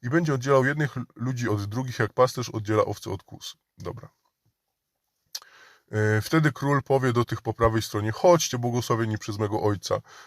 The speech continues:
Odziedziczcie królestwo przygotowane dla was od założenia świata”. Odziedziczcie królestwo, czyli trzeba być dziedzicem, żeby coś odziedziczyć, co nie? Czyli dzieckiem Bożym.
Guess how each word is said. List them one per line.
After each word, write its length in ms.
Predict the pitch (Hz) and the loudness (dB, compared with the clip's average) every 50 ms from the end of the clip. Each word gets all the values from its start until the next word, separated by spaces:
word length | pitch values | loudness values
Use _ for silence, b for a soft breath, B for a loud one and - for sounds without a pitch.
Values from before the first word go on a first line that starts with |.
| B B | B B
Odziedziczcie 580 | 131 147 156 165 147 165 175 156 - - 147 | 0 2 4 4 2 2 0 -2 -2 -2 -2
królestwo 560 | 135 - 135 139 151 160 156 - - - 117 110 | -4 -2 0 2 2 2 2 -2 -6 -6 -6 -4
przygotowane 600 | - 123 117 127 123 139 131 143 143 143 143 131 | -4 -4 -4 -2 0 4 6 6 6 6 4 0
dla 180 | 120 131 139 | 4 4 4
was 180 | 139 143 123 - | 4 4 -2 -2
od 140 | 139 139 131 | -8 -8 -2
założenia 480 | 151 143 147 147 143 147 147 147 147 | 0 0 2 2 0 -2 -2 -2 -2
świata”. 480 | - - - 156 127 117 - 95 87 98 _ _ _ _ _ _ _ _ _ _ _ - | -4 0 4 4 4 4 4 -6 -6 -8 _ _ _ _ _ _ _ _ _ _ _ -8
Odziedziczcie 680 | 107 98 104 101 95 101 151 156 - - - 147 131 | -6 -4 -4 -4 -4 -4 -6 -4 -4 -4 -2 -4 -6
królestwo, 840 | - - 123 127 147 160 135 - - - - - 95 98 98 101 101 | -6 -4 -2 2 4 4 2 2 0 -10 -10 -8 -8 -6 -6 -8 -10
czyli 160 | - - 104 | -10 -8 0
trzeba 140 | - 120 117 | 4 4 4
być 220 | 113 117 113 110 107 | 4 4 -2 0 0
dziedzicem, 400 | 127 151 151 - - - 110 98 | -2 -2 -2 -4 0 0 0 0
żeby 160 | 101 98 95 | 0 -2 -4
coś 180 | - 98 95 | -6 -8 -6
odziedziczyć, 580 | - 110 101 98 98 92 92 85 - 98 - - | -4 -4 -2 -4 -4 -6 -8 -10 -10 -12 -12 -12
co 120 | - 107 | -8 -4
nie? 180 | 101 113 147 165 _ _ _ _ _ _ _ _ _ _ _ _ _ _ _ _ _ _ _ _ _ _ | 0 0 -2 -2 _ _ _ _ _ _ _ _ _ _ _ _ _ _ _ _ _ _ _ _ _ _
Czyli 240 | - 107 101 104 | -10 -8 -6 -4
dzieckiem 400 | 110 131 135 - - - 110 101 | 0 0 0 0 2 -2 0 0
Bożym. 440 | 95 98 95 90 92 92 95 95 98 | 0 0 -2 -2 -2 -4 -6 -6 -8